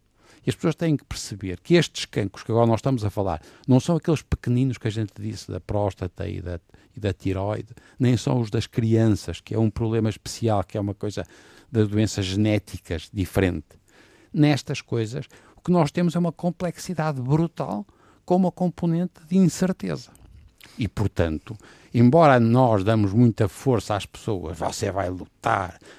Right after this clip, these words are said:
você vai ter força de vontade" e tal, eu acho que devem ter, porque isso só é bom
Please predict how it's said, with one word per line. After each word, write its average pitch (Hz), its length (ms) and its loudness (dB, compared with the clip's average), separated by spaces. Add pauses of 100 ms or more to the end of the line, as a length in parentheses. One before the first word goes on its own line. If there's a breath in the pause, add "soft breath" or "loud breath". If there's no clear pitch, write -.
você 110 280 -4
vai 101 140 -4
ter - 160 -8
força - 340 -8
de 92 60 -8
vontade" 92 480 -8
e 95 40 -12
tal, 101 160 -8
eu 107 160 -2
acho 101 180 -2
que - 100 -14
devem 104 360 0
ter, 98 240 -4
porque - 220 -18
isso - 140 -12
só 104 160 2
é 95 80 2
bom 90 280 -4